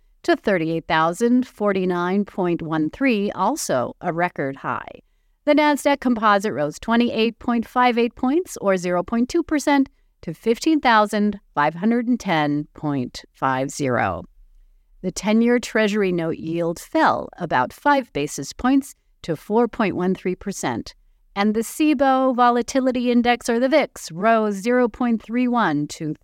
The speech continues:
thirteen point four five.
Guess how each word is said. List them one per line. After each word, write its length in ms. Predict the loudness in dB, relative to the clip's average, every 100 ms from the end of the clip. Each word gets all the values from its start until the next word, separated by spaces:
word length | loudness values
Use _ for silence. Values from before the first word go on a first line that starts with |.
| _
thirteen 640 | 2 2 0 0 2 2 -2
point 380 | -4 -2 -2
four 440 | -4 -4 0 2 0
five. 720 | 0 0 2 0 -2 -6 -12